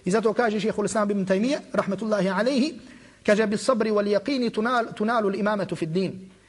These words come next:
Kaže: "Sa saburom, sa strpljenjem i sa čvrstim ubijeđenjem se dolazi do vodstva u Allahovoj tabaraka wa ta'ala vjeri." Zatim od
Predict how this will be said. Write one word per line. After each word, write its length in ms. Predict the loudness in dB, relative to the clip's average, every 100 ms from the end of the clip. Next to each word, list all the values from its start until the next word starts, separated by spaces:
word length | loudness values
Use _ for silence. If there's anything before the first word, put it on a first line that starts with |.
| _
Kaže: 240 | 0 2 2
"Sa 140 | 0
saburom, 500 | 0 2 2 2 -2 -4
sa 120 | -4
strpljenjem 580 | -2 -2 0 0 -2 -6 -12 -20 -20 -20 -20 -6
i 100 | -2
sa 160 | 2 2
čvrstim 460 | 2 -2 0 -2 0
ubijeđenjem 600 | 0 2 2 2 2 0 -2 -14
se 160 | 0 2
dolazi 380 | 4 4 2 2
do 100 | 4
vodstva 460 | 4 2 0 -2 -4 -12 0
u 60 | 2
Allahovoj 360 | 4 4 2
tabaraka 420 | 2 2 2 2 -2
wa 80 |
ta'ala 380 | -2 0 0 0
vjeri." 160 | -4 -10 -16 -20 -20 -16 0
Zatim 340 | 2 4 2
od 180 | 0